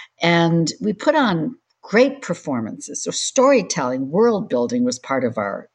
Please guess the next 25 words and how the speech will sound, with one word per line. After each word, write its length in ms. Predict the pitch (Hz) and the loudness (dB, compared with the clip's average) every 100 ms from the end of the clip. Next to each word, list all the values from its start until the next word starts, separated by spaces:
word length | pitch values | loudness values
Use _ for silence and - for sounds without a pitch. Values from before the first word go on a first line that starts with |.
| _ - | _ -8
our 80 | |
growing 400 | 117 113 104 107 | -6 -4 -4 -6
up. 180 | 104 - _ _ - - - - | -8 -10 _ _ -20 -20 -20 -14
So 320 | - 214 202 | 0 2 4
it 180 | 220 220 | 4 2
was 200 | 233 247 | 2 4
no 120 | 254 | 2
surprise 1080 | 254 208 - - 262 254 135 117 120 247 - _ _ _ _ - | 2 -4 -8 -2 2 2 2 0 -4 -8 -14 _ _ _ _ -6
that, 260 | 190 151 | 0 2
that 240 | 175 156 - _ _ _ | 2 0 -4 _ _ _
when 220 | 156 185 | 2 4
my 120 | 170 156 | 4 4
third 260 | 233 233 | 4 4
grade 240 | 180 147 - | 4 2 2
teacher 320 | 247 247 156 | 0 2 2
actually, 420 | 127 - - 143 | 0 0 -2 0
and 120 | 131 | 2
this 160 | 170 254 | 0 -2
is 100 | 233 | -2
the 80 | 180 | -4
power 460 | - 160 190 165 | -2 0 2 0
of 160 | 131 - _ _ _ _ _ _ | -2 -6 _ _ _ _ _ _
being 180 | 170 156 | 0 2
a 40 | |
mentor, 600 | 117 120 131 139 - - | 2 2 2 -2 -6 -8